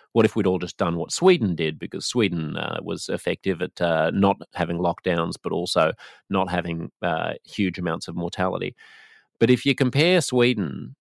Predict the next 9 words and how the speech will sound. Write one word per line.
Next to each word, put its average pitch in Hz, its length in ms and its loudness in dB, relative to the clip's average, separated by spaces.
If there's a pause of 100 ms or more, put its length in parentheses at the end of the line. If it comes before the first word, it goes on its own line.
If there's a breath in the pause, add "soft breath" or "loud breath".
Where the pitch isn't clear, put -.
to 90 580 4
its 95 180 -2
neighbours, 95 800 0
to 87 220 -2 (220)
other 92 260 2
Scandinavian 90 680 -2
and 85 140 -4
Nordic 95 340 -2
countries, - 640 -8